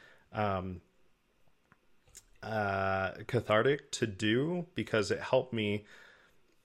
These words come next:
just like we've talked about, kind of rubber duck out how my thought process of this whole architecture was. And it turned out there were a couple things that I had to go back and, and fix before I submit my,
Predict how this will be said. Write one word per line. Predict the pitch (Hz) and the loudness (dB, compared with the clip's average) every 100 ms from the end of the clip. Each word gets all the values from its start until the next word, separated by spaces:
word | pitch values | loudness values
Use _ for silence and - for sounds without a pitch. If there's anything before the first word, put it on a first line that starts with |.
| 147 | -8
just | 127 139 - | 6 6 8
like | 147 | 4
we've | 117 - | 4 4
talked | 143 - | 2 4
about, | 110 101 | 4 4
kind | - 113 | 4 0
of | 101 | 4
rubber | 110 107 104 | 4 4 4
duck | 104 - | 4 2
out | 110 104 110 - - | 0 4 4 2 -10
how | - - 110 107 107 110 98 64 | -12 -2 4 6 8 6 2 -6
my | 113 107 | 0 0
thought | 101 107 92 | 2 0 0
process | 113 104 - - | 2 2 0 -6
of | - 104 101 | -2 -2 0
this | - | -2
whole | 110 107 | 0 2
architecture | 110 117 107 104 - 101 95 | 2 0 -2 -4 -4 -4 -2
was. | 95 98 - - - - - | 0 0 -2 -12 -20 -20 -6
And | 110 | -4
it | 104 | -4
turned | - 110 123 | 0 4 6
out | 139 | 6
there | 104 | 4
were | 101 | 2
a | |
couple | - 107 101 | 2 0 0
things | 107 107 101 | -4 -4 -4
that | 85 | -6
I | 104 | -2
had | 101 98 | 0 0
to | 98 | 0
go | 101 | -2
back | 98 98 - | 0 -2 -2
and, | 95 78 | -6 -6
and | 98 92 | -6 -6
fix | - 143 - | 0 -2 -2
before | - 113 - 98 | -14 -12 -4 -4
I | |
submit | 92 104 95 | -4 -6 -8
my, | 98 | -8